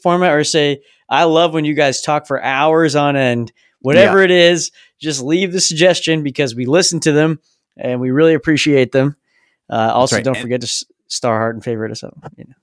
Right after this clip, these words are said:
Speaker 2: That's right. Speaking of which, actually, s-, speaking of, of comments, we got a, a, I have another shout out for, uh, Kelly. Um, so
Speaker 1: Kelly
Speaker 2: Kelly,
Speaker 1: B.
Speaker 2: uh, uh, Kelly B, she, she, uh, she added a, uh, comment that bl-, was letting us know about a bug.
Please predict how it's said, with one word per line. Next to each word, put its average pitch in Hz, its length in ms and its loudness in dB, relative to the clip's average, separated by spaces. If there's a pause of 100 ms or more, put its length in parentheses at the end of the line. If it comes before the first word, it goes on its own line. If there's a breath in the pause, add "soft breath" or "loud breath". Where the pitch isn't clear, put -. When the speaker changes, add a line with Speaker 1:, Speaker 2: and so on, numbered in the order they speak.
Speaker 2:
That's - 160 -12
right. 196 160 -8 (100)
Speaking 175 260 0
of 165 40 2
which, 131 200 0
actually, 120 220 -4
s-, - 140 -10 (140)
speaking 139 320 0
of, 107 160 -2
of 104 360 -2
comments, 131 320 0
we 139 80 0
got 117 120 2
a, 110 320 -6
a, 110 200 2
I 127 80 0
have 120 120 -2
another 131 240 2
shout 120 220 0
out 90 160 -4
for, 101 220 -6 (120)
uh, 98 180 -2
Kelly. 113 420 -4 (440 soft breath)
Um, 87 420 -6 (260)
so - 140 -4
Speaker 1:
Kelly 147 260 0
Speaker 2:
Kelly, 165 220 2
Speaker 1:
B. - 180 -12
Speaker 2:
uh, 98 180 -2 (220)
uh, 123 140 0 (100)
Kelly 113 200 -2
B, 113 160 0
she, 120 440 -2
she, 110 320 0
uh, 92 200 0
she - 180 -4
added 107 320 -4
a, 95 380 -2
uh, 85 220 -2
comment 170 400 -2
that 104 280 -4
bl-, 127 260 -8
was 117 140 -8
letting 127 240 0
us 117 80 -4
know 131 80 0
about 107 160 0
a 101 40 -2
bug. 170 420 0